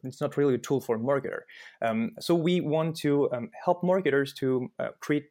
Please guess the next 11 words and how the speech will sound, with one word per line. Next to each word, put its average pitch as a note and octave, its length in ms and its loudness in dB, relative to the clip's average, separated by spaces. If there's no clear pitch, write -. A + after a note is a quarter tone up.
recipes. C#3 580 -2
And A#2+ 160 -2
a C3+ 80 6
recipe E3 560 2
for, B2 180 2
for C3 220 4
us, D#3 220 0
what C#3 120 2
is B2+ 120 0
a A#2+ 60 2
recipe? C3+ 500 -2